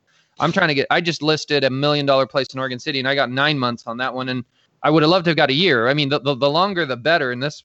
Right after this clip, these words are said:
in this environment. But nonetheless, even,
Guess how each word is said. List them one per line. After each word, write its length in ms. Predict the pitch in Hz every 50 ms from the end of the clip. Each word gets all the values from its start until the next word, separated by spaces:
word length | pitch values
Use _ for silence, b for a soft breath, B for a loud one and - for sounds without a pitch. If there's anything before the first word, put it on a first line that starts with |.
| _ -
in 120 | 131 127
this 180 | 131 156 165 -
environment. 420 | 127 123 123 120 120 123 120 - _
But 200 | 131 180 180 - - b b b b b b b b _ -
nonetheless, 580 | 156 175 214 269 269 233 208 202 202 190 - - -
even, 360 | 226 262 262 285 277 233 202